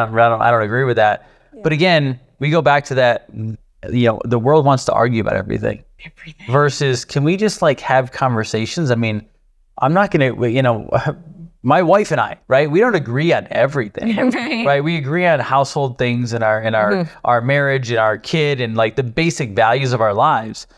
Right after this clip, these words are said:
Speaker 2: That's
Speaker 1: But,
Speaker 2: good.
Speaker 1: like, there's decisions every day, like, that we're like, "Yeah, I wouldn't do that. Well, I'm gonna do that anyway, but this is why I'm gonna do it." Okay. Yeah, you, you come to agreements. Like,
Speaker 2: Sure.
Speaker 1: we'll be like, "Hey, I don't love that, but you know what?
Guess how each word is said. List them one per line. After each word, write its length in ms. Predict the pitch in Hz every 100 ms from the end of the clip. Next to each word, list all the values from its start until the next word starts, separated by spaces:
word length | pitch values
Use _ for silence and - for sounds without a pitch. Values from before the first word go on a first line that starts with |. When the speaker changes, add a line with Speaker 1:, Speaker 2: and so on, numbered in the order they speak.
| -
Speaker 2:
That's 220 | 233 -
Speaker 1:
But, 60 | 202
Speaker 2:
good. 40 |
Speaker 1:
like, 200 | 190 156
there's 180 | 208 262
decisions 520 | 196 - 226 214 202
every 240 | 196 185 175
day, 240 | 180 220
like, 320 | 156 135 127
that 180 | 139 127
we're 160 | 127 139
like, 220 | 135 123
"Yeah, 180 | 147 143
I 100 | 156
wouldn't 260 | 160 139
do 100 | 131
that. 140 | 127 117
Well, 80 | 135
I'm 60 |
gonna 100 | 143
do 100 | 131
that 140 | 131 127
anyway, 260 | 123 117
but 220 | 104 110 107
this 120 | 127
is 80 | 127
why 140 | 127
I'm 60 | 123
gonna 100 | 110
do 140 | 117
it." 60 | 135
Okay. 340 | - 151 143 - _ _
Yeah, 180 | - 143
you, 220 | 170 175
you 140 | 165 156
come 200 | 202 190
to 60 | 139
agreements. 420 | 147 202 113 120
Like, 200 | 117 107
Speaker 2:
Sure. 240 | - 247
Speaker 1:
we'll 100 | 160
be 100 | 127
like, 180 | 135 127
"Hey, 240 | 170 147 -
I 240 | 123 156
don't 180 | 160 120
love 240 | 131 143
that, 220 | 165 165 131
but 80 |
you 60 | 127
know 140 | 135
what? 320 | 135 139 -